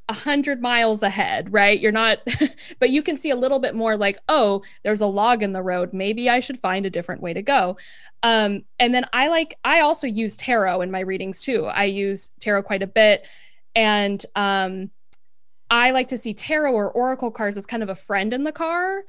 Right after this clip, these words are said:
that can kind of, so once you've seen, like, "Oh, there's gonna be a big shakeup at work," or, "Oh, my partner is gonna just continue to be more distant than they already are,"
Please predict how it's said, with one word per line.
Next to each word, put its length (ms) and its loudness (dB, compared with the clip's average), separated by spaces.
that 160 2
can 140 -4
kind 300 -2
of, 200 0
so 200 0
once 300 0
you've 140 -4
seen, 560 -2
like, 300 -2
"Oh, 280 4
there's 220 -2
gonna 180 -2
be 100 -2
a 60 -2
big 260 0
shakeup 420 -2
at 180 -2
work," 380 -2
or, 280 -2
"Oh, 340 2
my 200 -2
partner 720 -4
is 480 2
gonna 200 0
just 220 -4
continue 400 -2
to 80 -2
be 140 -2
more 180 -2
distant 580 -6
than 120 -4
they 100 -8
already 380 -4
are," 340 0